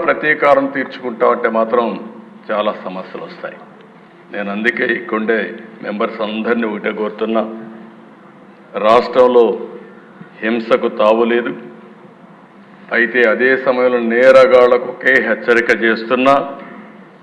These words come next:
మొన్నటి వరకు అధికారం అండతో నేరాలు, ఘోరాలు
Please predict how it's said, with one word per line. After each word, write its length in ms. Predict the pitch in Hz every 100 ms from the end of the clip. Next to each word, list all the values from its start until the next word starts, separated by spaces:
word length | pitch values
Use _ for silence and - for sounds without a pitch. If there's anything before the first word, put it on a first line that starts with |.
| - - 101
మొన్నటి 400 | 131 143 147 143
వరకు 240 | 143 147 147 127
అధికారం 540 | 135 139 139 139 135 107 - - 113
అండతో 340 | 127 139 262 131
నేరాలు, 420 | 120 123 131 131 127 - - - - - - -
ఘోరాలు 400 | 117 127 139 131